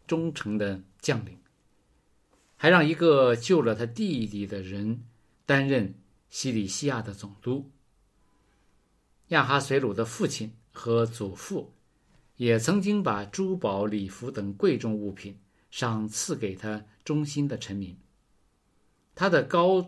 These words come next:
祖居鲁士曾经把佩戴着金马鞍的骏马、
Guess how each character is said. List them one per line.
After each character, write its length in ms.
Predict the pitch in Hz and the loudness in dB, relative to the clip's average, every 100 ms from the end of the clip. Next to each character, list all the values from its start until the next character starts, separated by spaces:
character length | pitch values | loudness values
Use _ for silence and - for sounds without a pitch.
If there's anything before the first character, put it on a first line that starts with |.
| - | -8
祖 340 | - 98 90 - _ _ | -12 -12 -12 -18 _ _
居 180 | - 190 | -4 -2
鲁 140 | 143 | -2
士 300 | 92 202 151 - _ _ _ - | -4 -6 -6 -10 _ _ _ -12
曾 240 | - 160 | -2 0
经 380 | 160 175 175 196 | 0 0 -2 -4
把 220 | - 104 101 | -8 -8 -8
佩 320 | - 208 131 | -8 -6 -4
戴 220 | 123 113 | -2 -2
着 240 | 104 98 92 | -4 -10 -10
金 440 | - 175 170 170 | -8 -6 -4 -4
马 300 | 190 107 - | -6 -8 -12
鞍 320 | - 143 185 185 | -4 0 0 0
的 80 | 113 | -2
骏 180 | 147 | -4
马、 260 | 98 92 - | -4 -6 -14